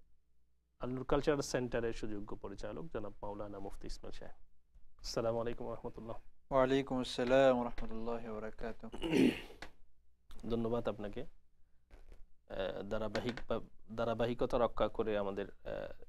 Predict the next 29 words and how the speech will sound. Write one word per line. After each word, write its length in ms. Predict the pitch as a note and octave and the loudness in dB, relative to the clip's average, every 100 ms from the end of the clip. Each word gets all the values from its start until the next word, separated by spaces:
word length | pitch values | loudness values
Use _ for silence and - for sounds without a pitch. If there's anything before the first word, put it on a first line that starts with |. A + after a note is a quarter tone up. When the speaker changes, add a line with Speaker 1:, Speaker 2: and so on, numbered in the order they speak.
| - | -6
Speaker 1:
টাইম 180 | G#2 G2+ | -4 -2
টেলিভিশনের 680 | - F#2+ G2 G#2 A2 G2+ F#2 - | -2 -4 -4 -4 -2 -2 -2 -4
দৈনন্দিন 440 | G2 G2+ G#2+ G#2+ | -4 -2 0 -2
জীবন 260 | G#2+ G2+ G2 | -2 -2 -2
ইসলামী 400 | G2 - G2+ G2 | -2 -2 -2 0
অনুষ্ঠানটা 480 | G#2+ - A2+ G#2+ G2 | -2 -4 -4 0 -2
আপনি 220 | - F#2+ - - - - - - - - | 0 -4 -6 -8 -12 -10 -6 -4 -4 -4
অতিথি 300 | A2+ G#2+ - | -4 -4 -4
হয়ে 240 | A2+ G#2 G2+ - - - - | 2 2 2 -4 -18 -18 -10
এসে 420 | G#2+ - A2 G2+ - - - - | -6 -4 -2 -2 -6 -14 -16 -10
আমাদের, 340 | G#2 G2+ G2 | -6 -2 -2
আহ, 340 | F#2 - G2 F#2 | -2 -4 -2 -2
অডিয়েন্সকে 480 | G#2 A2 G#2+ - A2+ | -2 -2 -4 -4 -4
মূল্যবান 480 | A2 A2 A2+ A2+ - - - - - | -2 0 2 0 -2 -10 -14 -14 -8
নসিহত 540 | A2+ - B2+ B2 - | -6 -2 -2 -4 -4
এবং 180 | G#2+ G2+ | -4 -2
মূল্যবান 400 | G2+ G2 G2+ G2+ | -2 -2 -2 -4
দিক 140 | G#2 | -4
নির্দেশনা 480 | G2+ A#2+ A#2 - G#2+ | -4 -2 -2 -2 -2
দিয়ে 200 | G#2+ A#2+ | 0 0
যাচ্ছেন। 320 | A#2+ A2 - - - - - - - - - - | 2 0 -4 -6 -8 -12 -16 -18 -20 -20 -20 -8
আল্লাহ 160 | A2 G#2+ | -4 -2
রাব্বুল 220 | G#2 A2 | 0 2
আলামিন 360 | G#2+ A2 B2+ | 2 2 0
আপনাকে 360 | A2 - G2 - | 0 -2 -4 -2
হায়াতে 300 | G#2+ G#2 G2+ | -2 -2 -2
তৈয়বা 320 | - A#2 C3+ | 0 4 4
দান 220 | B2 G#2+ | 4 2
করুক 220 | G2+ G2+ | 0 -2